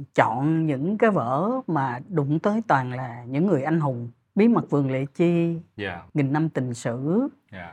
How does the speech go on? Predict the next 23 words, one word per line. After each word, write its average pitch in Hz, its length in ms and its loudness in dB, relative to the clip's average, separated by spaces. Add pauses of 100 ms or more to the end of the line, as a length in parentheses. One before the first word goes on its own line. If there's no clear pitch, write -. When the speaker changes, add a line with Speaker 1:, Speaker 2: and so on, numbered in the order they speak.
(140)
Speaker 1:
rồi 131 420 -2
Tiên 185 300 4
Nga, 185 420 6 (280)
vân 175 200 0
vân. 165 260 2 (560)
Thì 135 280 2 (280)
Speaker 2:
Ừ. 90 60 -20 (500)
Speaker 1:
cái 202 140 0
nhân 196 260 6
vật 147 220 4
anh 170 120 2
hùng 127 320 -2
quả 165 460 2
là 147 420 2 (100)
một 123 140 -14 (100)
cái 214 220 2
giấc 247 240 2
mơ 190 400 6
của 135 220 -2
những 180 520 -2
cái 226 100 2
người 143 460 0
làm, 123 540 -4